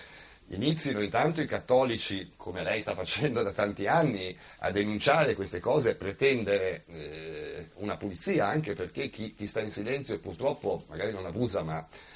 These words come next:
eh, vent'anni fa non si sapevano queste cose, no? Esistevano, ma magari si sapevano di meno. Oggi si è complici, ragazzi, perché oggi la-, lasciare lì ancora un anno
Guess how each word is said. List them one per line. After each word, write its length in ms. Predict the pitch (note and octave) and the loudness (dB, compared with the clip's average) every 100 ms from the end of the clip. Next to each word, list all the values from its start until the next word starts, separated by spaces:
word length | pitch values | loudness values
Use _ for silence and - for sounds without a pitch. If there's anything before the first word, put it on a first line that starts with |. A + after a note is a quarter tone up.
| - - - | -20 -20 -16
eh, 240 | - A#1+ | -10 -6
vent'anni 400 | F2+ F#2+ G#2+ G#2 | -4 0 2 2
fa 400 | G2 C3 C#3 - - - | 2 4 4 2 -6 -12
non 160 | G2 F#2+ | -8 -6
si 140 | G2+ | -4
sapevano 500 | - - A2+ F#2+ F#2 | -4 -2 0 2 0
queste 280 | E2 G2+ F#2+ | -2 -8 -4
cose, 360 | F#2+ F2+ E2 D#2+ | 0 0 -2 -2
no? 280 | G#2+ G#2 - - | -2 -4 -10 -10
Esistevano, 640 | E2 G#2 - G2 F#2 F2+ | -6 -4 -2 -2 -2 -4
ma 100 | E2+ | -6
magari 260 | D#2 F#2 F2+ | -4 -4 -2
si 100 | - | -2
sapevano 380 | G2+ G2 F2+ E2+ | -2 -2 -2 -2
di 120 | F#2 | -2
meno. 360 | A#2+ G#2+ D#2 - | -2 -2 -4 -2
Oggi 300 | A#2 B2+ G2 | 0 0 -4
si 140 | - | -6
è 80 | C#2+ | -4
complici, 480 | A2+ A2+ D#2+ D#2 - | 0 0 -2 -6 -6
ragazzi, 500 | D2+ D2 - - - - - - - - - - | -6 -8 -8 -10 -12 -18 -20 -20 -20 -20 -20 -20
perché 260 | - - D#2+ | -14 -10 -2
oggi 320 | G#2 A2 F#2 | 0 0 -2
la-, 120 | - - G#2 | -6 -6 -4
lasciare 380 | F#2+ F#2 A2+ A2+ | -2 0 2 2
lì 260 | G#2+ F2 F2 | 0 -4 -6
ancora 320 | G2 F2+ A2+ | -8 -2 -2
un 140 | G#2+ | 0
anno 500 | A2 F2+ E2 D#2+ F#2 | 0 -2 -4 -6 -6